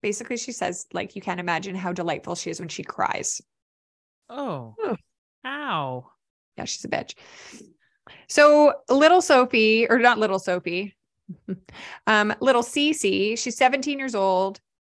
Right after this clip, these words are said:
Speaker 1: It's a few weeks after her wedding. She writes a poem. And, um, it is, I'm gonna stick it in the chat here. It's a really good description of how, um,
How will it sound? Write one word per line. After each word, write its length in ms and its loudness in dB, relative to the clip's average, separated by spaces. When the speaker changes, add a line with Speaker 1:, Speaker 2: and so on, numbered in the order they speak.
Speaker 1:
It's 120 -14
a 40 -8
few 160 -4
weeks 160 -6
after 240 2
her 80 -2
wedding. 280 2
She 180 -8
writes 300 0
a 40 -6
poem. 640 -4
And, 500 2
um, 320 4
it 340 2
is, 800 -2
I'm 140 -6
gonna 500 0
stick 280 -8
it 60 -2
in 120 -4
the 60 -6
chat 380 -2
here. 560 -4
It's 200 -2
a 120 0
really 320 2
good 260 0
description 1000 -4
of 260 0
how, 680 0
um, 760 -10